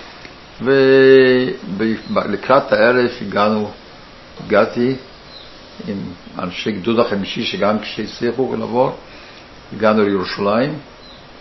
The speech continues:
התמקמנו בבית הכרם, היה שם סמינר למורות, נדמה לי. וכעבור כמה יומיים שלושה יצאנו להתקפה על שועפאט,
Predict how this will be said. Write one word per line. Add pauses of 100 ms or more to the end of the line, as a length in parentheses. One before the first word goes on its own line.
(260)
התמקמנו
בבית
הכרם,
היה
שם
סמינר
למורות,
נדמה
לי. (420)
וכעבור (400)
כמה
יומיים
שלושה
יצאנו
להתקפה
על
שועפאט,